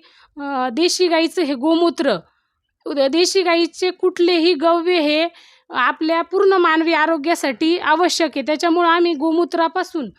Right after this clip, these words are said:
विविध प्रकारचे अर्क तयार करायला सुरुवात केली. त्या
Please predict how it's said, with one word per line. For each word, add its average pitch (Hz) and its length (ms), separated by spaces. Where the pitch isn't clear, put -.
विविध 320 360
प्रकारचे 330 760
अर्क 349 280
तयार 320 220
करायला 302 360
सुरुवात 269 320
केली. 277 160
त्या 320 200